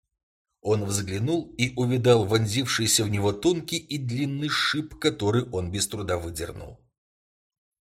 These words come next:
В эту минуту Ивейс со стоном катался по земле.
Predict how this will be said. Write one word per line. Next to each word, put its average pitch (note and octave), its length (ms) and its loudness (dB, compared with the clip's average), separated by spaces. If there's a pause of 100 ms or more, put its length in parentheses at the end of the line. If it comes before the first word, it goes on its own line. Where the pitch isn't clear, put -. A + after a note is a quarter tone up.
(200)
В F#2+ 160 0
эту G#2 180 2
минуту A2+ 560 0
Ивейс G#2+ 600 2
со C#3+ 200 2
стоном F#2+ 500 0
катался F2+ 500 0
по G2 120 -6
земле. F#2 500 -6